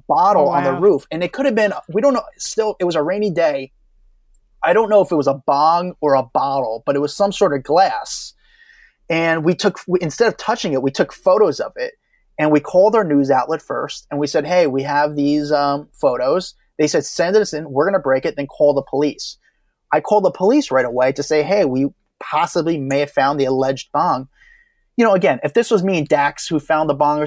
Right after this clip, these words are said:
Speaker 1: they wouldn't give a shit. But because it was such Amanda Bynes and such a news story, within seven minutes, eight cop cars pulled up out of nowhere.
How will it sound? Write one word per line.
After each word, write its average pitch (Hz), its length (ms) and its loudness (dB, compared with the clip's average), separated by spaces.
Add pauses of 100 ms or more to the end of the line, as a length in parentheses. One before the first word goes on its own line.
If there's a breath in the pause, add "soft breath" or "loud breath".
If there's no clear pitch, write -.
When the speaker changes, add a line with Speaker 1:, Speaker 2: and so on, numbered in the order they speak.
(100)
Speaker 1:
they 214 60 -2
wouldn't 143 220 -4
give 117 140 -16
a - 40 -20
shit. - 300 -8
But 143 140 -2
because 170 280 0
it 185 60 2
was 156 160 -2
such 156 200 0
Amanda 147 340 0
Bynes 156 380 -2
and 127 120 -10
such 147 180 -6
a 131 60 -6
news 165 260 -6
story, 135 380 -4 (320)
within 175 240 2
seven 208 500 0
minutes, - 520 -4 (240)
eight 214 180 0
cop 175 300 -2
cars 120 260 -4
pulled 139 240 -2
up 131 140 0
out 131 120 2
of 120 60 -6
nowhere. 127 520 -2